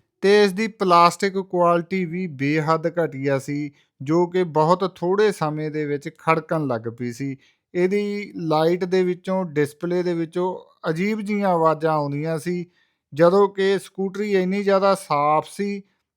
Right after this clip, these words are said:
ਤੇ ਕਿਤੇ ਕੋਈ ਡਿੱਗੀ ਨਹੀਂ ਸੀ। ਬਿਲਕੁਲ ਇੱਕ ਹੱਥ ਚੱਲੀ ਗੱਡੀ, ਬਹੁਤ ਜ਼ਿਆਦਾ ਸਾਫ਼ ਸਕੂਟਰ ਸੀ। ਇਸ ਸਕੂਟਰ ਨੂੰ ਮੈਂ ਤਕਰੀਬਨ ਸੱਤ ਸਾਲ ਯੂਜ਼ ਕੀਤਾ। ਹੀਰੋ ਇੰਡੀਆ ਦਾ ਇੱਕ ਬ੍ਰਾਂਡ ਹੈ,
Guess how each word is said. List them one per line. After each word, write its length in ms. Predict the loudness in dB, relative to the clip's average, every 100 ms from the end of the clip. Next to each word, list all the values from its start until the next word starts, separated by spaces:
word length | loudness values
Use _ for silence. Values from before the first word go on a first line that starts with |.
| _ 0
ਤੇ 140 | 0
ਕਿਤੇ 340 | 2 -2 0 0
ਕੋਈ 240 | 0 -2
ਡਿੱਗੀ 420 | -2 -6 -4 -4
ਨਹੀਂ 200 | -2 -4
ਸੀ। 220 | -6 -8
ਬਿਲਕੁਲ 600 | -6 0 0 0 0 0
ਇੱਕ 380 | 0 -2 -6 0 2 2
ਹੱਥ 160 | 0
ਚੱਲੀ 420 | -4 -4 -4 -4 -4
ਗੱਡੀ, 400 | -4 -4 -6 -6
ਬਹੁਤ 460 | 2 2 2 -2 -2
ਜ਼ਿਆਦਾ 340 | -2 0 0
ਸਾਫ਼ 600 | -2 -8 0 4 6 4 -4
ਸਕੂਟਰ 400 | -14 -14 -12 -12
ਸੀ। 220 | -12 -16 _ _ _ _ _ _ 0
ਇਸ 240 | 2 4
ਸਕੂਟਰ 520 | 0 2 -2 -2 -2
ਨੂੰ 320 | 0 0 0
ਮੈਂ 280 | 0 0 -2
ਤਕਰੀਬਨ 600 | 0 -2 0 -2 0 -2
ਸੱਤ 460 | -2 2 2 4 4
ਸਾਲ 260 | 6 6
ਯੂਜ਼ 340 | 4 0 -4 -6
ਕੀਤਾ। 640 | -8 -10 0 2 2 -2 _ _ _ _ -4
ਹੀਰੋ 520 | 0 4 4 4 -4 _ _ _ -6
ਇੰਡੀਆ 400 | -4 2 2 4
ਦਾ 220 | 2 0
ਇੱਕ 180 | -2 -6
ਬ੍ਰਾਂਡ 480 | -2 -2 -2 0
ਹੈ, 220 | 0 0